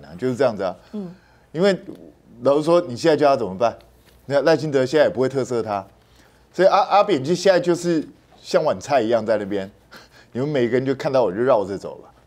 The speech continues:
Speaker 1: 就这样。所以看，看你能拿我怎样。所以我觉得阿-，阿扁是很厉害的，每次在关键时刻就故意来弄一下。
Speaker 2: 对。
Speaker 1: 但是阿扁已经不是重点，毕竟他已经在掀-，掀不起什么波澜，他只是难看而已。
Speaker 2: 嗯。
Speaker 1: 可是蔡英文就不一样。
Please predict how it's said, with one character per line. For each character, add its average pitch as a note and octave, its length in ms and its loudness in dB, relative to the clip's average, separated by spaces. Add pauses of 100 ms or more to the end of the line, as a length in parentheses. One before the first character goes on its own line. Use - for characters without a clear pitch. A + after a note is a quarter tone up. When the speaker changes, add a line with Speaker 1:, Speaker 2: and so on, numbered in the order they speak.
(160)
Speaker 1:
就 F#2 80 -8
这 F2 120 -4
样。 E2 160 -2 (720)
所 B2+ 160 -4
以 A2 80 -4
看， C3+ 240 -2
看 C#3+ 120 -6
你 G#2 120 -6
能 F#2 160 -8
拿 G2+ 120 -2
我 G#2 80 -2
怎 E2 220 -10
样。 F2 240 -10
所 - 140 -8
以 - 20 2
我 E3 80 2
觉 C#3+ 80 0
得 D3+ 60 6
阿-， F#3 80 4 (100)
阿 - 140 4
扁 B2+ 340 0
是 D#3 220 -4
很 B2 120 -4
厉 B2 200 -6
害 A#2+ 100 4
的， G#2+ 60 0
每 A2 120 -6
次 G#2+ 140 -10
在 D#3 140 2
关 C#3 180 0
键 C3+ 160 -2
时 G2+ 160 -12
刻 A#2+ 100 -8
就 A2 120 -8
故 A#2+ 180 -6
意 - 20 0
来 F2+ 100 0
弄 F#2 220 -6
一 D2+ 40 -18
下。 D#2+ 240 -10 (440)
Speaker 2:
对。 E3 80 -20 (280)
Speaker 1:
但 G3+ 120 4
是 G3 80 2
阿 G3 140 4
扁 D#3+ 180 0
已 G2+ 60 -10
经 C#3 100 -6
不 B2 120 -8
是 C3+ 100 -8
重 B2+ 180 -2
点， F2 160 -12
毕 C#3+ 160 -6
竟 C#3 160 -8
他 C3 160 0
已 G2 80 -2
经 A2 160 -10
在 B2 140 -4
掀-， A#2+ 400 -8
掀 C3+ 180 -6
不 C3+ 80 -10
起 B2 140 -8
什 F#2 100 -12
么 F2+ 120 -8
波 G#2 200 -2
澜， D#2 160 -6 (360)
他 E3 100 2
只 - 100 -2
是 D3 140 -8
难 A#2+ 220 -4
看 B2+ 280 0
而 D#2 120 -18
已。 C#3+ 120 -20 (540)
Speaker 2:
嗯。 F3+ 100 2
Speaker 1:
可 D#3+ 140 2
是 G3 240 4 (320)
蔡 A#3 220 0
英 G3+ 120 0
文 D3+ 160 2
就 D3 80 -4
不 C3+ 200 -4
一 F2 80 -6
样。 F2+ 180 -4